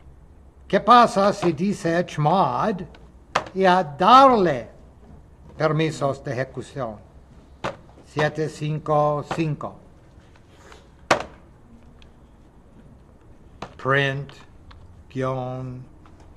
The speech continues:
uno punto. Y después, print guion uno.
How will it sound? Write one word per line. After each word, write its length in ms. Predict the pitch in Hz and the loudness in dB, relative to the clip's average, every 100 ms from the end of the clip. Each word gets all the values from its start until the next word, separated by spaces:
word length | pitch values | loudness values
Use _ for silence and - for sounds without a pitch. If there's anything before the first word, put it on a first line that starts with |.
| - | -12
uno 520 | 156 160 147 127 127 - | -6 -4 -4 -6 -8 -10
punto. 640 | 135 135 123 123 113 107 - - - - - - - - - - - | -10 -10 -8 -8 -8 -12 -20 -20 -12 -6 -6 -6 -20 -20 -20 -20 -12
Y 120 | 151 156 | -6 -2
después, 760 | 165 160 - 269 285 185 165 - - - - - - - - - - - - - - - - - - - - - - - - - - - - - - - - | -2 -2 4 8 8 6 2 -8 -20 -20 -20 -20 -16 -16 -18 -20 -20 -20 -20 -20 -12 -12 -12 -20 -20 -20 -20 -20 -20 -20 -20 -20 -20 -20 -20 -20 -20 -20 -18
print 560 | 120 123 131 127 131 - - - - - - - - - | -10 -6 -6 -6 -10 -14 -20 -20 -20 -20 -20 -20 -20 -16
guion 560 | 127 127 123 123 123 127 127 - - - - | -10 -8 -6 -8 -10 -12 -14 -18 -20 -20 -10
uno. 720 | 139 135 131 123 120 120 | -8 -6 -6 -8 -8 -10